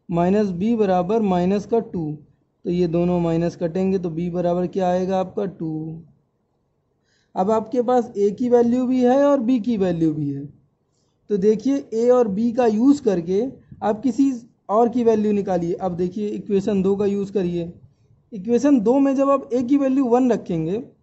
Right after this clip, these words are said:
समीकरण दो का यूज़ करने पर, समीकरण दो में क्या है? टू ए प्लस सी, टू ए प्लस का सी बराबर क्या दिया हुआ है आपका? फ़ाइव। ये देखिए,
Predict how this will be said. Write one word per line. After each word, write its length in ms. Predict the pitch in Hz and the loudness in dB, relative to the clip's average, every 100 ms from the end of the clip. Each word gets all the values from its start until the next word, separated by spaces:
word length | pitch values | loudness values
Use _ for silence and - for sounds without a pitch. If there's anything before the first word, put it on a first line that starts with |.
| - - _ _ _ _ _ _ _ - | -20 -20 _ _ _ _ _ _ _ -6
समीकरण 520 | 190 214 214 233 226 | 0 2 2 2 2
दो 200 | 196 208 | 2 2
का 120 | 208 208 | 2 0
यूज़ 260 | 196 196 | -2 -2
करने 260 | 202 175 170 | -2 -2 -2
पर, 200 | 165 165 180 - - _ _ _ _ _ _ - | -4 -6 -8 -14 -20 _ _ _ _ _ _ -4
समीकरण 400 | 185 196 208 202 | 0 2 0 0
दो 140 | 185 | 0
में 160 | 208 214 | 0 0
क्या 180 | 208 220 | 2 2
है? 160 | 214 254 277 - _ _ _ _ _ _ _ _ _ _ _ | 2 0 -4 -12 _ _ _ _ _ _ _ _ _ _ _
टू 140 | 277 269 | 4 8
ए 120 | 233 | 8
प्लस 260 | 233 233 226 | 6 2 0
सी, 240 | - 180 147 143 - _ - _ _ | -2 -4 -4 -8 -16 _ -20 _ _
टू 240 | 214 240 | -4 -4
ए 340 | 220 185 185 220 | -2 0 2 2
प्लस 340 | 214 226 240 233 | 0 0 0 0
का 160 | 214 | -4
सी 240 | 196 202 214 269 - _ _ _ _ - | -4 -6 -4 -6 -8 _ _ _ _ -2
बराबर 340 | 175 180 220 | 2 2 2
क्या 160 | 214 233 | 2 2
दिया 220 | 226 233 | 4 4
हुआ 200 | 233 233 | 4 4
है 60 | 233 | 2
आपका? 240 | 233 262 339 - _ _ _ _ _ _ _ _ _ _ _ _ _ _ _ _ - | 0 -4 -6 -10 _ _ _ _ _ _ _ _ _ _ _ _ _ _ _ _ -2
फ़ाइव। 320 | 196 156 147 - _ _ _ _ _ _ _ _ _ _ _ _ _ - | 0 0 -4 -16 _ _ _ _ _ _ _ _ _ _ _ _ _ -8
ये 160 | 170 | -4
देखिए, 380 | 147 143 196 285 | -2 -2 -6 -10